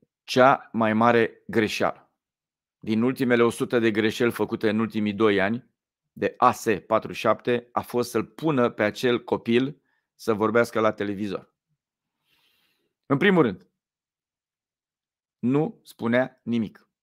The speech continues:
Când spunea ceva, nu se înțelegea. Nu are dicție, nu are vorbe,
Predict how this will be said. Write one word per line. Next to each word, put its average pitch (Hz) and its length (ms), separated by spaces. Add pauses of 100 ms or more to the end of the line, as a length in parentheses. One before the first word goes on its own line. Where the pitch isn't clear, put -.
(1120)
Când 120 200
spunea 120 480
ceva, 131 300
nu 135 100
se 131 160
înțelegea. 127 580 (960)
Nu 113 280
are 98 180
dicție, 143 580 (440)
nu 107 280
are 92 160
vorbe, 131 600